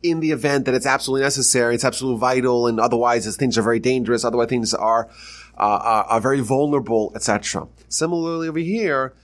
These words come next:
this is something that the Rambam says, if, uh, it would only be allowed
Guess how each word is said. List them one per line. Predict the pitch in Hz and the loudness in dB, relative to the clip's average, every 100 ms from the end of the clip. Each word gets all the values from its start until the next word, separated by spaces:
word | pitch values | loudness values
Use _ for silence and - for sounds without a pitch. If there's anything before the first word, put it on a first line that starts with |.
| _ | _
this | - 135 | -4 -2
is | - 113 | -2 0
something | - 120 120 | 0 0 0
that | 110 | 0
the | 107 | 2
Rambam | 110 101 | 2 2
says, | - 131 120 - | 2 2 2 -2
if, | 113 - - | -6 -6 -12
uh, | 98 90 - | -12 -10 -8
it | 117 | -6
would | 113 113 | -2 -2
only | 120 147 170 | 0 0 -2
be | 156 143 | -2 -2
allowed | 127 135 165 185 139 139 208 - | 0 0 0 2 2 2 0 -4